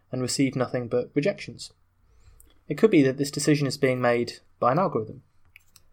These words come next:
The first screening stage is often an algorithm that reads your C V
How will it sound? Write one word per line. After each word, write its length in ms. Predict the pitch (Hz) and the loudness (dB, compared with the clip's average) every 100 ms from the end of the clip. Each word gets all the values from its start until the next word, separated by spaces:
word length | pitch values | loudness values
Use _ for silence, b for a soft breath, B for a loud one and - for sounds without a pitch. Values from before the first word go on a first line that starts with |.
| _ - | _ -8
The 40 | |
first 260 | - 147 127 | 2 4 4
screening 320 | - 160 175 | 2 2 2
stage 320 | - 120 117 | -2 -4 -4
is 80 | 117 | 0
often 220 | 135 - | -2 0
an 80 | 127 | 2
algorithm 420 | 123 123 123 123 | 2 4 2 0
that 140 | 123 123 | -2 -2
reads 240 | 123 117 | -2 -2
your 100 | 123 | -4
C 220 | - 123 | -2 -2
V 260 | 120 151 | 0 -2